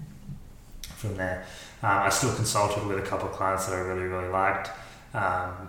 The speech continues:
and started, started my own gym, and that was a female-only gym, um, which is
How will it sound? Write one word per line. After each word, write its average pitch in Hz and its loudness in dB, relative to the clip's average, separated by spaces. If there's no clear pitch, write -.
and 92 -2
started, 95 2
started 95 2
my 95 4
own 110 2
gym, 147 10
and 101 2
that 110 6
was 101 2
a 95 0
female-only 110 6
gym, 113 2
um, 92 0
which - -6
is - -6